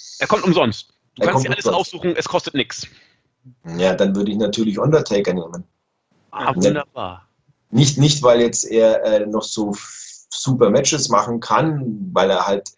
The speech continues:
Speaker 2: echt seinen Körper jetzt nicht mehr, äh, so funktioniert, ja. Also er hat ja so viele Matches auf dem Buckel und hat jetzt auch ein Alter erreicht, äh,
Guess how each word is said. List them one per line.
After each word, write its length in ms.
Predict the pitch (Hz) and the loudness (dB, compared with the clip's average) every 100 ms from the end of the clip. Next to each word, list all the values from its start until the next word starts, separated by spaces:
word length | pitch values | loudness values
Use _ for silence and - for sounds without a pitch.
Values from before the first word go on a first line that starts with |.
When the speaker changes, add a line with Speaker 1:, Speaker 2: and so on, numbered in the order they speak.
| _ | _
Speaker 2:
echt 260 | 104 - | -6 -2
seinen 200 | - 98 | 0 0
Körper 340 | - 117 113 101 | 2 4 4 2
jetzt 220 | 98 107 | 2 -4
nicht 120 | 98 | 0
mehr, 320 | 113 117 - | 2 2 0
äh, 460 | 110 - 98 95 98 | 0 2 4 4 2
so 280 | 98 - 101 | -2 -4 -2
funktioniert, 680 | 101 95 - 95 120 - | 0 0 2 4 6 4
ja. 160 | 82 95 | 4 2
Also 220 | 95 92 | 2 2
er 120 | 87 | 2
hat 140 | - - | 2 4
ja 100 | - | 2
so 140 | 110 | 2
viele 240 | 113 107 98 | -2 2 4
Matches 320 | 101 - 104 | 4 2 2
auf 140 | 95 | 4
dem 100 | 98 | 2
Buckel 260 | 95 110 104 | 0 2 2
und 220 | 92 90 - - - - - | 4 0 -4 -16 -14 -16 -4
hat 100 | 90 | 2
jetzt 180 | 95 - | 4 6
auch 140 | 101 | 6
ein 80 | 110 | 6
Alter 280 | - 98 110 | 6 6 4
erreicht, 480 | 101 101 104 - - | 6 4 4 -2 -4
äh, 240 | 92 87 | 0 0